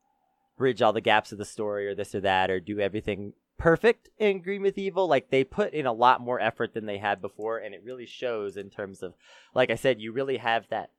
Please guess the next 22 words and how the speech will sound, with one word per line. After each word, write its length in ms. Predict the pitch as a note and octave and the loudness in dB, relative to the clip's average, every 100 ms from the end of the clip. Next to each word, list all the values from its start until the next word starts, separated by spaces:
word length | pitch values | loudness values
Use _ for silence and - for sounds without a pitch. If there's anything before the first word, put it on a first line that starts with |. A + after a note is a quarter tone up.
| _ _ - | _ _ 2
proper 340 | D#3+ D#3 C3 | 6 6 4
feeling 520 | A#2 C3+ E3+ D3+ A2+ | -2 0 2 2 2
of 220 | G#2 G2 _ _ _ _ _ _ _ _ _ - | -2 -2 _ _ _ _ _ _ _ _ _ -12
stakes 420 | - F3 D3+ - | 0 2 2 -4
continuing 480 | C3 - A#2+ A2 G#2+ | -12 -8 -4 -4 -2
to 80 | |
escalate, 720 | A2 E3 - - D#3+ D#3+ D3+ - | 2 2 2 0 4 6 4 -2
these 180 | - G#2+ | -10 -10
problems 520 | - E3 C#3+ C#3+ C#3 | -2 6 6 6 2
that 80 | B2+ | 0
are 80 | A#2 | 0
hard 220 | A#2+ A2 | 2 2
to 60 | G#2 | 2
resolve, 800 | G#2+ G#2+ D3 D3+ D3+ D3+ D3 B2 | -2 2 8 10 10 10 8 2
needing 380 | A2+ B2 C3 B2+ | -6 -2 -2 -2
to 140 | C#3+ | -4
really, 260 | A#2 B2+ A#2+ | 0 0 2
like, 220 | G#2 F#2+ | 0 2
go 260 | A#2+ B2+ | 2 4
through 320 | C#3+ - C#3+ C3 | 2 -4 -6 -6
these, 240 | A2+ G2+ | -8 -2
like, 280 | G#2 F#2+ | -2 -2